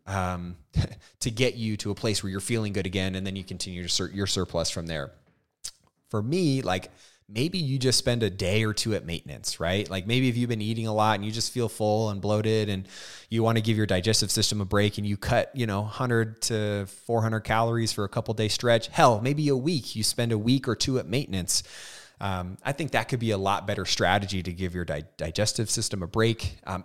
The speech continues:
if you're even having digestive issues, right? Like, that wasn't really my experience. Yes, I, I wasn't, uh, super hungry. I was full a lot. Um, but man, I wasn't, like, debilitated or having bad cramps or feeling, like,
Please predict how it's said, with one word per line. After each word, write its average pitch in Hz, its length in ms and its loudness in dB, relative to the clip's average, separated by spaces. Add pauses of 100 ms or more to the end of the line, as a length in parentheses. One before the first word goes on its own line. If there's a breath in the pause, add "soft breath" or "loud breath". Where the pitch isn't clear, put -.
(120)
if 208 220 2
you're 190 180 0
even 175 220 2
having 160 360 -2
digestive 117 600 0
issues, 85 400 -2
right? 120 260 2
Like, 110 180 -2
that 113 340 -4
wasn't 139 280 2
really 135 220 4
my 101 160 4
experience. 110 560 0
Yes, 113 320 6
I, - 140 -2
I 104 200 0
wasn't, 107 360 -2 (200)
uh, 82 260 -8
super - 280 0
hungry. 123 320 6
I 95 60 6
was 85 140 2
full 123 300 6
a 110 40 6
lot. 107 340 4 (480 loud breath)
Um, 90 460 -4 (180)
but 117 140 -6
man, 113 260 -2
I 90 60 -4
wasn't, 117 240 -4
like, - 320 -8 (720)
debilitated 101 680 -2
or 90 60 -4
having 95 260 -6
bad 82 300 -6
cramps 110 680 0
or 80 200 -8
feeling, 92 400 -8
like, 78 280 -10